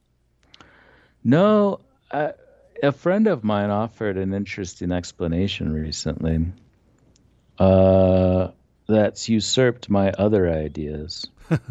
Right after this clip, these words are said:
Speaker 2: As it
Speaker 1: And I
Speaker 2: should, if
Speaker 1: as
Speaker 2: it
Speaker 1: it
Speaker 2: needs
Speaker 1: should.
Speaker 2: to. Yeah.
Speaker 1: Yeah, a, a, a friend I randomly ran into at this thing we have called Music on Main,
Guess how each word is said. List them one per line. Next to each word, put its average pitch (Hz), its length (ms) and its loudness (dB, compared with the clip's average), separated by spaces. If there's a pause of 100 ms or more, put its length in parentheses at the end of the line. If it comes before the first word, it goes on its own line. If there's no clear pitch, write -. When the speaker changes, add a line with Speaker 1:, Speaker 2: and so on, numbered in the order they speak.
(1160)
Speaker 2:
As 127 180 -8
it 120 140 -10
Speaker 1:
And 101 100 0
I 104 120 4
Speaker 2:
should, 98 100 -2 (560)
if - 80 -2
Speaker 1:
as 104 180 2
Speaker 2:
it - 20 2
Speaker 1:
it 104 40 2
Speaker 2:
needs 120 100 -4
Speaker 1:
should. 92 540 2
Speaker 2:
to. 101 120 -14
Yeah. 123 220 -12
Speaker 1:
Yeah, 123 400 2 (240)
a, 139 120 -2
a, 127 60 -10 (280)
a 127 40 -4
friend 160 380 -4
I 110 120 2 (240)
randomly 104 600 0
ran 90 280 -2
into 87 840 -2
at 85 160 -4
this 90 240 -2
thing 98 240 2
we 87 140 4
have 85 260 2
called 82 220 0
Music 85 400 0
on 82 240 2
Main, 85 420 2